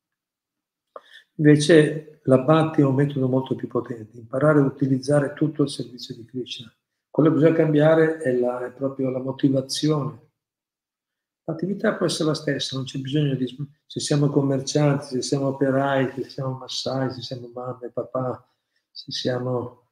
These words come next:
quello che volete, impiegati, dottori, artisti, quello che volete,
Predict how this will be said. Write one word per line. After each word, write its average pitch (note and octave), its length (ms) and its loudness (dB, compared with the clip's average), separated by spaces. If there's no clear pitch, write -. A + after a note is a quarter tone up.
quello B2 220 -6
che - 120 -4
volete, A#2+ 540 0
impiegati, A2+ 1500 -4
dottori, A#2 1300 -2
artisti, B2 800 -2
quello C3+ 140 -4
che C#3 140 0
volete, C3+ 680 -2